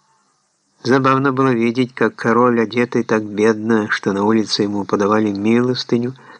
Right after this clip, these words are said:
дарил огромные суммы, говорил о миллионах, если речь шла о возвращении дорогих его сердцу городов.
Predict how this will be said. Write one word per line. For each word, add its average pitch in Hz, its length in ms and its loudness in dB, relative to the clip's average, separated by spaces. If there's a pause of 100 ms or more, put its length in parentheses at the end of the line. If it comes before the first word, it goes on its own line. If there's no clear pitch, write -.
(440)
дарил 117 380 2
огромные 120 640 2
суммы, 139 640 0
говорил 113 380 2
о 113 60 4
миллионах, 113 880 2 (580)
если 113 240 2
речь 117 280 4
шла 120 280 0
о - 140 -4
возвращении 110 680 0
дорогих 104 540 -2
его 104 180 0
сердцу 117 500 0
городов. 110 540 -2